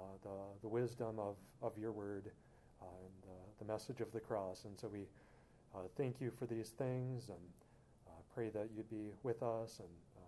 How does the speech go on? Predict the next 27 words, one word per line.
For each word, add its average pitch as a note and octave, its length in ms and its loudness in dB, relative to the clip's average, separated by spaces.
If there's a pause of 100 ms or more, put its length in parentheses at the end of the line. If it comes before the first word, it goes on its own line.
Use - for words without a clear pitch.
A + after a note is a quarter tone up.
(160)
thank A2 140 -2 (120)
you A2 120 -2 (100)
for G2+ 280 -2 (680)
our F#2 360 -14 (100)
fellow B2 200 10
believers, B2 640 6
and, F#2+ 340 -4
uh, - 20 -10 (360)
that G2 200 -2 (500)
we A#2+ 80 2
can A2+ 280 2
discuss B2 420 6
these A#2+ 260 0
things A#2+ 400 2
and, F#2+ 200 -6 (240)
uh, G#2 40 -4 (140)
grow A2 240 6
in A2 80 0
the A2 60 0
knowledge A2 360 6
of A2+ 140 2
you A2+ 280 2
and, G2 180 -2 (500)
uh, F#2 200 -8
of F#2+ 60 -6 (100)
your G#2 260 -2 (140)
Son G#2 280 2